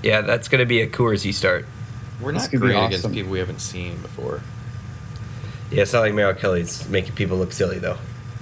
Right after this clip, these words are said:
Speaker 2: Yeah. I would agree with the two and two, and I think it's gonna be a hard two and two.
Speaker 1: Like, we're a hard two and one against the Orioles?
Speaker 2: Yeah. Like, it's gonna have to take, like, two meatballs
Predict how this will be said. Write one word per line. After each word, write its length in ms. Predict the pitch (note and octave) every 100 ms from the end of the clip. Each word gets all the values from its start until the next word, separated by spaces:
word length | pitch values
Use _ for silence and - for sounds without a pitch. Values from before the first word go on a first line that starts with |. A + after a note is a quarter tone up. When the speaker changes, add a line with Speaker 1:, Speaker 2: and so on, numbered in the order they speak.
| - - - - - - - - - - - - - F#2
Speaker 2:
Yeah. 160 | F2+ D#2 - - - - -
I 100 | G#2
would 100 | A#2+
agree 260 | A2+ G#2 G2+
with 160 | F#2+
the 60 | F2+
two 240 | E2 G2
and 140 | F#2 F2+
two, 400 | - F#2 F2+ E2+
and 80 | F#2+
I 80 | F#2+
think 180 | G#2 G2
it's 100 | -
gonna 120 | F#2
be 60 | F#2
a 60 |
hard 380 | F#2 D#2 D#2 D2+
two 200 | - E2
and 100 | E2
two. 300 | - E2+ E2+ G#2+ - - - - - - - - - -
Speaker 1:
Like, 180 | G2+ G2
we're 180 | G2+ F#2
a 40 |
hard 340 | - G#2 G#2
two 160 | - A2
and 120 | G#2
one 180 | G2+ G#2
against 260 | G#2 G#2 A2
the 80 |
Orioles? 540 | A2 A2+ A#2+ B2 A2+ - - - - - - -
Speaker 2:
Yeah. 800 | A#2+ A#2 A2 G#2+ G#2 G2+ G2 G2 - - - - - - - - - - -
Like, 260 | G#2 G#2 G2
it's 160 | A2+ -
gonna 300 | C3+ B2+ B2
have 200 | A2+ -
to 80 | G2+
take, 340 | - G2 F#2+
like, 300 | G2 F2+ E2
two 280 | - A#2 G#2
meatballs 960 | G2 F#2+ F2+ - F2+ E2 E2 D#2+ -